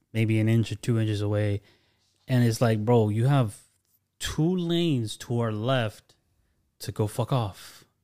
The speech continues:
But here you are behind me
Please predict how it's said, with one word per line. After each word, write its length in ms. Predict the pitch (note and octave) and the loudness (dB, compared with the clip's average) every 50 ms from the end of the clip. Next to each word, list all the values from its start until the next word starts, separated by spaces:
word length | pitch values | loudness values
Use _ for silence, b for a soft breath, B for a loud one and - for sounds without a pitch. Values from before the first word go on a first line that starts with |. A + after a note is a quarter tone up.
| _ _ _ _ _ _ _ _ _ _ _ _ _ _ | _ _ _ _ _ _ _ _ _ _ _ _ _ _
But 140 | A#2+ A#2+ A#2 | 0 2 4
here 140 | C3 D#3 D#3+ | 6 6 6
you 180 | C#3+ C3+ D3 D#3+ | 8 8 8 8
are 120 | D#3 C#3 | 8 8
behind 420 | B2 B2+ B2 B2+ B2 A#2+ A2+ A2 | 6 6 4 6 6 6 6 6
me 440 | B2+ F3+ G#3+ F#3+ F3+ E3+ E3+ E3+ - | 6 6 6 6 6 6 4 2 0